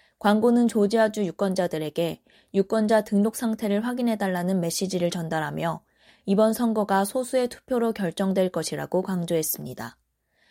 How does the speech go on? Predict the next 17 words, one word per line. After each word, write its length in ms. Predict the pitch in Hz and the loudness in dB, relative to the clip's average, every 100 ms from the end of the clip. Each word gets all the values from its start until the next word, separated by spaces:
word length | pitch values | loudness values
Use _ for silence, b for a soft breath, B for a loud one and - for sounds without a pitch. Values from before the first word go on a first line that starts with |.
| b | b
하지만 400 | - 240 254 247 | 0 2 2 2
온라인 360 | 190 196 220 220 | 4 4 4 2
탐정들은 680 | 233 208 208 185 170 180 190 b - | -2 -2 0 -2 0 -2 -4 b -8
광고에 440 | 202 196 208 220 | -2 2 4 4
등장한 440 | 220 196 208 214 208 | 2 2 2 2 0
산맥이 540 | 220 208 190 180 190 | 0 0 0 0 0
조지아주와는 760 | 208 190 208 214 208 196 185 185 | 2 2 4 2 2 -2 0 -2
관련이 440 | - 175 180 180 | -2 0 0 -2
없고 480 | 156 - - 160 160 b b - | -4 -10 -6 -4 -4 b b 2
조지아 420 | 196 190 208 202 | 4 4 4 2
국가의 460 | 190 - 208 202 | -2 -2 2 2
풍경임을 580 | 208 202 196 180 160 185 | 0 -2 -2 -2 -4 -4
밝혀냈습니다. 1040 | 202 165 - 165 151 - 143 - - - _ _ _ _ _ _ _ | -4 -6 -4 -6 -4 -6 -6 -10 -12 -14 _ _ _ _ _ _ _
이 160 | 208 208 | 2 2
광고는 560 | 214 202 202 226 226 202 | 4 2 4 4 4 4
월요일 380 | 175 196 202 | 4 4 4
아침 520 | 165 - - 196 170 | 2 -2 -4 -2 -2